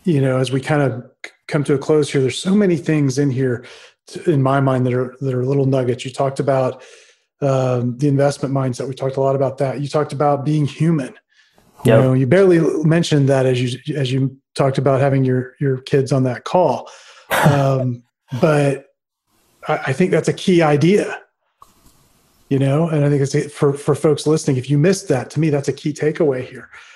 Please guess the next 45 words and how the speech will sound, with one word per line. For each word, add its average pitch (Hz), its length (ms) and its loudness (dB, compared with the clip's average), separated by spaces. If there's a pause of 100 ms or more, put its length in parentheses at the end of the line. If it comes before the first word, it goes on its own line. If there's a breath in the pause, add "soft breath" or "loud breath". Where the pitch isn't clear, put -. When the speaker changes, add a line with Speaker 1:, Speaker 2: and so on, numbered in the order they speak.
(200 loud breath)
Speaker 1:
Um, 127 460 -2
we 139 120 -2
talked 143 280 -2
about 135 440 0 (320)
the 139 280 -2
fact 147 500 -4
that, 143 160 -2 (180)
that, - 380 -6
uh, 135 360 -2
relationships 139 600 -2
drive 135 300 -2
results. 135 560 -4 (600 soft breath)
Um, 123 560 -4 (200)
so 147 200 -4
I, 139 240 -2 (120)
I 135 80 -4
think 180 180 0
there's 180 140 4
a 175 40 4
lot 147 360 2
here 151 200 -2
for 143 120 -6
folks 139 360 -2
to, 135 220 -6 (520 loud breath)
to - 100 -4
take. 151 200 0
This 147 120 0
has 147 40 -4
been 170 120 4
a 151 40 2
very 147 200 2
casual 147 540 2
conversation. 131 880 -2
A 123 80 -6
lot 139 180 0
of 143 80 2
the 135 80 -2
time 139 380 0
we'll 135 120 0
have 135 140 -2
a 131 40 -2
guest 131 340 -4
on 135 240 -2
and 120 200 -8 (540 soft breath)
they'll, 135 640 0